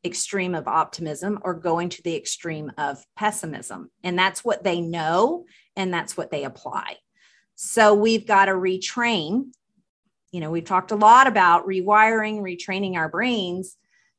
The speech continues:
to where Monkey Mind and Amy are not going to those. It's like, you know, "No, Amy, not today. I'm not going to the pessimistic side. I'm not going to be overly optimistic. I am going to look at the facts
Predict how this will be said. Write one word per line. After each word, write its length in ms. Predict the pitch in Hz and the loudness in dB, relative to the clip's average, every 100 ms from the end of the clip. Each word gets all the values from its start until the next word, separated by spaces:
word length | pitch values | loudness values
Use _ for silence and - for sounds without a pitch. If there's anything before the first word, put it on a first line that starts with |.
| _ | _
to 120 | - | -2
where 280 | 202 202 196 | 2 2 2
Monkey 340 | 190 202 202 214 | 2 0 0 0
Mind 260 | 196 190 | 0 0
and 140 | 180 - | -4 -2
Amy 640 | 202 240 247 202 185 185 - _ _ _ _ _ _ | 0 4 4 2 0 -4 -10 _ _ _ _ _ _
are 140 | 185 185 | 0 2
not 280 | 180 190 170 | 2 0 2
going 380 | 190 196 175 160 | 4 4 0 -4
to 120 | 170 | -6
those. 220 | 151 151 | -6 -6
It's 120 | - | -2
like, 220 | 170 - _ 190 | -2 -2 _ -8
you 80 | |
know, 80 | 160 - | -8 0
"No, 240 | 185 208 | 6 8
Amy, 240 | 240 247 247 | 8 6 6
not 240 | 226 233 | 6 4
today. 480 | 320 285 220 226 247 196 | 2 6 6 6 0 -2
I'm 320 | 196 196 202 | 0 0 0
not 360 | 202 220 240 240 | 4 4 4 0
going 480 | 220 180 147 131 _ _ _ _ | -2 -4 -6 -12 _ _ _ _
to 120 | - 196 | -6 -4
the 80 | |
pessimistic 640 | 202 196 180 175 156 156 - | 0 0 0 -4 -6 -8 -8
side. 360 | - 139 151 - | -2 0 0 -2
I'm 220 | 180 190 | -4 4
not 320 | 202 226 226 | 8 8 6
going 240 | 220 208 196 | -2 -2 -2
to 60 | |
be 160 | 196 180 | -2 -2
overly 440 | 170 160 165 156 | -4 -4 -4 -4
optimistic. 760 | - - - 151 147 - 156 - | -2 -4 -4 -10 -12 -10 -12 -2
I 220 | 175 165 _ | 0 0 _
am 300 | 190 196 208 | -2 0 0
going 240 | 196 165 165 | -2 -6 -6
to 140 | 175 | -8
look 360 | 165 196 214 - - | -2 0 0 -4 -2
at 320 | 160 151 - _ _ _ _ _ | 2 2 0 _ _ _ _ _
the 80 | 190 | -10
facts 580 | 190 196 175 185 185 | -4 2 4 4 -2